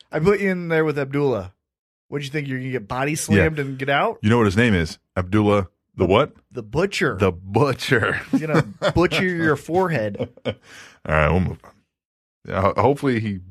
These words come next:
Speaker 2: beats the rap if it's not true.
Speaker 1: Yeah, but hepatitis C, that sucks.
Speaker 2: Yeah.
Speaker 1: Isn't that what Nigel McGuinness had?
Speaker 2: I don't know.
Speaker 1: 'Cause I think that's why he, when he was in T N A, you know, he had that good push.
Speaker 2: Right.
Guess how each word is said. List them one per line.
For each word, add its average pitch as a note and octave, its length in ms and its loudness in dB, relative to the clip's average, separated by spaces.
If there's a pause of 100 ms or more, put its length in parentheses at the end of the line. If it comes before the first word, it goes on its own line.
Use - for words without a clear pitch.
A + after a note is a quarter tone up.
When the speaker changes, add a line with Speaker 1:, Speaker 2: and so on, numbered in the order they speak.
(160)
Speaker 2:
beats G2 220 -4
the F#2 80 -2
rap F#2+ 320 2
if E2 100 -6
it's E2+ 120 -10
not E2 200 -10
true. - 140 -6
Speaker 1:
Yeah, C#4 180 6
but D#3 120 0
hepatitis E3 480 -4
C, F#3+ 340 -4
that F3 180 0
sucks. F3 540 -4 (320)
Speaker 2:
Yeah. - 260 -10 (300)
Speaker 1:
Isn't E4+ 300 -2
that D#4 240 4
what A#3 160 0
Nigel G#3 340 -2
McGuinness F3+ 520 -6 (140)
had? A3+ 340 -2 (580)
Speaker 2:
I F#2 100 4
don't G2+ 140 4
know. C#3 300 2 (880)
Speaker 1:
'Cause G3 260 2
I E3 120 2
think C4+ 260 -4
that's G#3+ 200 0
why G3 300 4
he, F#3 140 0
when D#3+ 140 -4
he D#3+ 100 -2
was D#3+ 100 -4
in D3+ 120 -6
T F3 160 -6
N F3+ 100 -2
A, B2+ 320 0 (560)
you D3+ 100 -6
know, B2 140 -2
he B2+ 220 -2
had C3 160 -2
that B2+ 160 -4
good D3+ 200 -4
push. C3 420 -2
Speaker 2:
Right. F2+ 320 6